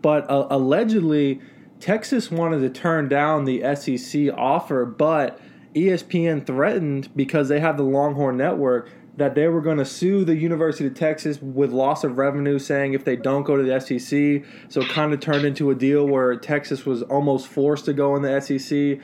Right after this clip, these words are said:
So it's just, it's insane of all this business, the, the, how college football is turning into a business. But as we've talked about in plenty of episodes before, the more success that college football is getting, whether it's from, from T V sales or advertisements, all that kind of things,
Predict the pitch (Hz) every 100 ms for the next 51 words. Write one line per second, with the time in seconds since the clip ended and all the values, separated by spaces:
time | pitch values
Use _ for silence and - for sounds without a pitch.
0 | - - - - 147 139 180 - 294 208
1 | - - 151 165 151 - 202 240 214 160
2 | 156 156 127 110 104 131 139 139 131 -
3 | 135 131 - 139 143 156 170 165 - -
4 | - 156 147 143 139 139 127 - 143 139
5 | 123 131 117 143 196 185 - 139 123 -
6 | 151 156 151 160 147 147 139 131 120 117
7 | - 160 143 135 135 135 120 120 - 160
8 | 165 123 - - - - - - 143 147
9 | 151 170 - 160 - - 156 156 - 139
10 | 135 123 - - - - - - - 165
11 | 160 147 170 143 143 117 131 151 156 135
12 | 131 127 123 120 - 123 120 - - 120
13 | - 214 180 175 165 156 143 123 - 156
14 | 143 139 147 135 131 143 135 127 180 185
15 | 151 127 135 127 123